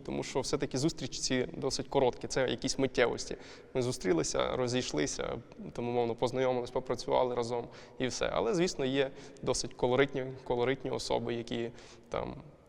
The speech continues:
можуть ходити. Я бачив колись чоловіка, якийсь шаблюкою ходив за спиною. Звісно, це, воно не має ніякого практичного застосування, ніякої користі з того, але ось він так себе позиціонував, яскравий образ такого там. Загалом багато людей, які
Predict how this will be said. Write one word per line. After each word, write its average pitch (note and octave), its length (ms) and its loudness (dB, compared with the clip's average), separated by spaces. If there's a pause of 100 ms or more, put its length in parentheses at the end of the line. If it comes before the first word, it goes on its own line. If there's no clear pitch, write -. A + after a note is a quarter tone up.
(180)
можуть A#2+ 280 -4
ходити. B2 340 0
Я A#2 100 2
бачив A#2 340 0
колись B2 180 -4
чоловіка, B2 380 -2
якийсь A#2 260 -4
шаблюкою B2 580 -2
ходив B2+ 380 2
за A#2 100 -2
спиною. B2 460 0 (340)
Звісно, D#3 300 0
це, B2+ 220 -2 (600)
воно C3+ 160 0
не C3 120 4
має B2+ 240 6
ніякого B2+ 380 2
практичного C3 580 0
застосування, B2 680 0
ніякої A#2+ 440 0
користі C3 460 0
з - 80 -8
того, - 260 -4
але C#3 200 2
ось C3+ 200 -2
він A#2+ 100 -6
так - 220 2
себе B2 280 0 (320)
позиціонував, A#2+ 540 0
яскравий A#2+ 460 6
образ A#2+ 360 2
такого A#2+ 320 -6
там. B2 260 -6 (340)
Загалом E3+ 420 0 (360)
багато D3 340 4
людей, C3 300 4
які A#2+ 420 -2